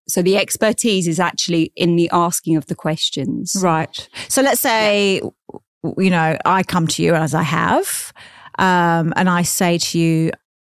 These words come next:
Speaker 2: "I, I'm, I'm really struggling to meet someone." What would you then assume? That I'm, surely that's, I'm struggling to meet someone.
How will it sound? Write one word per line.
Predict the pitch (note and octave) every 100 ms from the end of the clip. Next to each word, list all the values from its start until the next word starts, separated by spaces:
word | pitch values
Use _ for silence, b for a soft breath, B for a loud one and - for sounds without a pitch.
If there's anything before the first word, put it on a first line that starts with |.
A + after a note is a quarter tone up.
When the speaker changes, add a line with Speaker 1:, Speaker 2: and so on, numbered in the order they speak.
| _ _ -
Speaker 2:
"I, | E3 E3 -
I'm, | E3+ E3 -
I'm | E3+
really | F#3 F3
struggling | - F3 E3+ E3 E3 - _
to | E3+
meet | E3+ -
someone." | - F3 E3+ E3 D#3+ D#3+ D#3+ D3 B B -
What | G3+
would | E3+ -
you | F3 E3+
then | E3+ D#3+
assume? | D#3+ - E3+ D#3+ - -
That | E3
I'm, | E3 - -
surely | - A3 G3
that's, | F3 D#3 - -
I'm | F3+
struggling | D#3+ F3 D#3+ D3+
to | D#3+
meet | D3
someone. | - - -